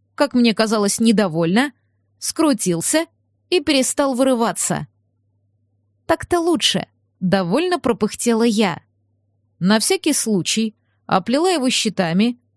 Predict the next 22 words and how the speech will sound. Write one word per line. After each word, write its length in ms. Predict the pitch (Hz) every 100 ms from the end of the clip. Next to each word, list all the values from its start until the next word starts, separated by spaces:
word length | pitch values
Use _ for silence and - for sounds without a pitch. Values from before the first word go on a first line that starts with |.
| _
и 140 | 180
лишь 260 | 208 226 -
потом 400 | 214 196 214 302
положила 540 | 302 240 196 196 220
в 40 | 226
сумку. 600 | - 381 262 - 165 - _ _ _ _ _ _ _ _ _ _ 175
Музыка, 500 | 202 349 330 277 226
доносившаяся 840 | 214 226 247 302 254 240 220 -
из 100 | 202
бального 440 | 175 220 202 196 202
зала, 300 | 233 294 269
стихла. 680 | - - 320 - 190 165 156 _ _ _ _
Вместо 460 | 165 202 220 - 208
неё 280 | 190 226 339
раздались 520 | 262 196 226 254 233
удивлённые 640 | 196 208 226 233 240 262
крики. 580 | 262 339 262 185 175 147 _ _ _ _ _ _
Кажется, 640 | 190 220 294 330 - 277
свитки 540 | - 214 240 269 311
добрались 640 | 233 233 214 220 240 254 -
до 220 | 185 226
выпускников. 1000 | 240 208 226 - 240 247 320 254 -